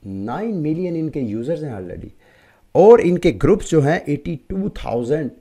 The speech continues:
थ्री हंड्रेड एंड ट्वेंटी टू इनके ग्रुप्स हैं। वो ग्रुप्स फिर आगे अपनी, अपनी कम्युनिटी बनाते हैं।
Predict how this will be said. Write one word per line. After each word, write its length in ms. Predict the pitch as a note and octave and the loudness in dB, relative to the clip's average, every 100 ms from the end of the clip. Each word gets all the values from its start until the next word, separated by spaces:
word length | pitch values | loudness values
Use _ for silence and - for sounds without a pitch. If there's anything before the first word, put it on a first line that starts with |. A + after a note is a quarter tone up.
| _ _ _ _ _ - | _ _ _ _ _ -8
थ्री 200 | - A3+ | -2 0
हंड्रेड 220 | E3 E3 | 0 -2
एंड 140 | F#3 D#3 | -4 -4
ट्वेंटी 340 | D#3+ D#3+ G3 | -6 -4 -6
टू 200 | E3 G3+ | -4 -4
इनके 220 | F#3 G3+ | -4 -4
ग्रुप्स 440 | C3+ A#2+ A3+ - D#3+ | -4 -2 -2 -2 -4
हैं। 80 | |
वो 260 | A#2+ B2+ B3 | 0 6 6
ग्रुप्स 340 | D3+ F#3 - | 6 0 -2
फिर 160 | - G3 | 2 4
आगे 240 | D#3 D3+ | 4 4
अपनी, 280 | E3 C#3+ D#3+ | 4 4 -2
अपनी 220 | D#3 E3+ | -4 -6
कम्युनिटी 420 | F3 C#3+ C3+ C3+ B2+ | -4 -2 -2 -4 -4
बनाते 340 | G#2+ E2 | -6 -10
हैं। 80 | - | -14